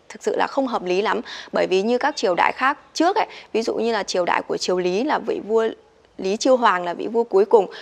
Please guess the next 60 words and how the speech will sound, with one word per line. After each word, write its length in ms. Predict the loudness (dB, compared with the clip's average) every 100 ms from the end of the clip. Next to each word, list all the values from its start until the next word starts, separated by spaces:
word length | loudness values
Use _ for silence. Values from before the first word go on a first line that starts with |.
| -6 0
cũng 200 | 0 4
chuyển 220 | 4 6
giao 200 | 4 2
cho 140 | 2 -4
chồng 260 | -4 -4
là 100 | -4
Trần 260 | -4 -6 -2
Cảnh 260 | -2 -2 -6
thì 100 | -8
cũng 220 | -6 -2
qua 180 | 0 2
một 180 | -2
hình 160 | -6 -6
thức 180 | -4 -2
đó 120 | 0
là 140 | 0
liên 240 | 0 2 2
hôn. 280 | 6 6 6 0 -18 -6
Nhưng 120 | -2
mà 100 | 0
riêng 260 | 4 4 4
dưới 160 | 2 2
triều 180 | 0
nhà 140 | 0 0
Mạc 240 | 0 -2 -2
thì 100 | -4
lại 200 | -4 -6 -12 -20 0
có 160 | 2 4
rất 180 | 2
nhiều 180 | 2 2
ý 140 | 2 0
kiến 240 | -2 0
trái 180 | 0 0
chiều 240 | 0 0
bởi 140 | 0 -2
vì, 160 | -4 -6 _ _ _ _ _ 0
bởi 180 | 2 4
vì 160 | 4
các 200 | 2 0 0
vị 100 | 0
vua 140 | 4 4
đầu 180 | 4 0
triều 180 | 0
Lê, 200 | 2 2
ví 100 | 2
dụ 120 | 0 -2
như 180 | -2
là 100 | -4
vua 200 | -2 0
Lê 180 | 2 4
Lợi, 220 | 4 4 0 -6 -12 2
vua 160 | 6
Lê 160 | 8 8
Lợi 200 | 6 4
là 120 | 2
vừa, 240 | 2 0 0 -2
là 180 | 0 0
người 260 | 2 2
đã 160 | 4 2
giúp 240 | 0 -4